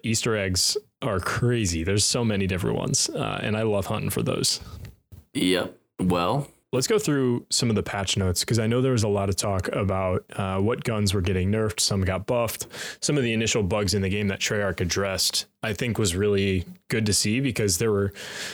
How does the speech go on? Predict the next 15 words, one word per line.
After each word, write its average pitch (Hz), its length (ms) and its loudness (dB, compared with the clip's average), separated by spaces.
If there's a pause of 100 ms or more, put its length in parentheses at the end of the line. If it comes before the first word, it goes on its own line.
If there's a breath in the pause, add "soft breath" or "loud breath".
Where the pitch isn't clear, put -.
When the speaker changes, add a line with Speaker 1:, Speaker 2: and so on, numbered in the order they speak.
(240 loud breath)
Speaker 1:
a 120 40 0
lot, 147 240 2
specifically 139 540 2
with 101 160 0
Warzone, 98 480 2
there's 95 180 2
a 98 60 2
lot 95 360 0
that 95 320 -2 (200)
Infinity 98 560 0
Ward 92 360 2
just - 180 0
kind 107 180 -2
of 87 240 -2 (160)
let 104 500 0